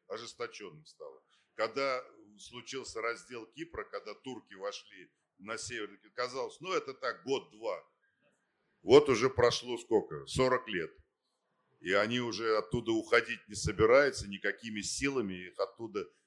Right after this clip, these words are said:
не выудишь. И никакими силами ты не заставишь киприотов признать этот факт. То есть этот конфликт, который, ну, never say never,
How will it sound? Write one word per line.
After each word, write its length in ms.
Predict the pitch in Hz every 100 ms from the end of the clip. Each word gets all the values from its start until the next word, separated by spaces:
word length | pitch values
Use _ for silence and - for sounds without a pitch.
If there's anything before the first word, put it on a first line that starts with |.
| _
не 160 | 90 113
выудишь. 500 | 101 85 78 82 120
И 60 |
никакими 600 | 123 131 135 135 139 123
силами 600 | 113 101 151 180 160 147 - _ -
ты 120 | 120
не 120 | 117
заставишь 640 | 98 120 - 135 127 110
киприотов 680 | - 117 117 120 139 135 104
признать 480 | 110 107 101 117 104
этот 280 | - 98 -
факт. 240 | 82 - _ _ -
То 80 |
есть 160 | 117 113
этот 280 | 123 123 -
конфликт, 600 | 123 127 - 160 175 -
который, 400 | 104 123 120 98 - _
ну, 320 | 113 139 95 - _
never 360 | 90 127 135 123
say 280 | - 131
never, 460 | 120 120 127 98 80